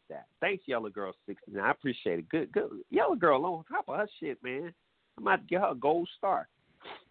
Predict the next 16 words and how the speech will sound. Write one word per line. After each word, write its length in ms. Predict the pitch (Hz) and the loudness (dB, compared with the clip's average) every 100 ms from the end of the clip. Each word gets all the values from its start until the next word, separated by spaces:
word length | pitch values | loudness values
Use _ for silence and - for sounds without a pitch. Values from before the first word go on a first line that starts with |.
| _ - | _ -12
You 200 | 110 135 | -4 2
know, 180 | 123 147 - | 2 2 0
she 160 | 147 - | -2 0
sent 140 | 156 | 4
information 420 | 147 151 139 147 - | 4 4 4 2 2
for 80 | 127 | -8
Brian 420 | 123 139 147 147 | 0 2 2 0
on, 220 | 135 131 - | -4 -6 -8
on, 320 | 127 127 123 | -8 -8 -10
uh, 180 | 123 120 | -10 -10
Wednesday, 600 | 117 131 156 143 143 156 - _ _ _ _ _ _ _ - | -6 -6 -6 -2 0 0 -6 _ _ _ _ _ _ _ -10
and 100 | 120 - | -8 -4
she 100 | 165 | -2
then 140 | 156 127 | -2 0
came 340 | 180 151 156 | 4 4 2
and 80 | 131 | -6